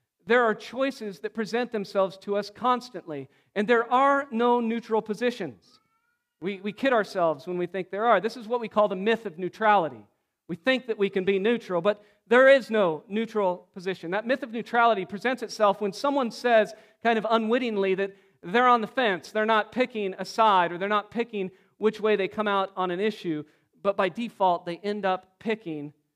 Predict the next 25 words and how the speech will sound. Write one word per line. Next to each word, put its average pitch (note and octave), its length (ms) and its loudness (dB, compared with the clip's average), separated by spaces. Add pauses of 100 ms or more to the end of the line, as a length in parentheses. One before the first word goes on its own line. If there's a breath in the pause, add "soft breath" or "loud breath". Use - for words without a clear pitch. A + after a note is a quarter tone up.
(360)
by F#3 140 0
not F#3+ 300 -6
making C3+ 280 -10
a B2 40 -16
decision. A#2 440 -18
It's A#2+ 140 -20
sort F3 140 -8
of D#3 80 -8
that D#3 260 -2
old E3+ 220 -4
adage, E3 420 -2
to D3+ 100 -20
choo-, G3 340 -12 (120)
to F#3 100 -8
not F#3 240 -2
choose E3 320 -6
is E3 140 -14
to F3 120 -14
choose. F3+ 440 -6 (1300)
And F3 100 -6
it G3 80 0
happens A#3 340 0
all G#3+ 120 2
the E3+ 100 -4
time. B3 480 -4